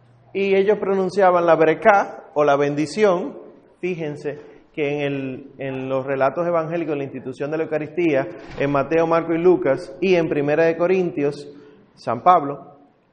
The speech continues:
ellos dicen que el Señor Jesús, cuando tomó el pan, lo bendijo, dio gracias y lo partió.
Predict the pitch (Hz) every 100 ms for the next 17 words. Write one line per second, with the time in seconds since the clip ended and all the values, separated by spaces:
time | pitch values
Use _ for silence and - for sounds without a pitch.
0 | _ 170 175 180 156 139 143 139 - 156
1 | 147 151 147 180 202 196 185 170 - -
2 | - 143 135 135 143 139 185 202 190 147
3 | 151 202 - - _ _ _ _ 135 147
4 | 143 143 143 170 151 113 113 - - -
5 | _ _ _ _ _ _ _ _ _ 127
6 | 160 220 233 247 269 - 233 247 240 -
7 | - _ _ 147 135 127 123 110 113 123
8 | 113 113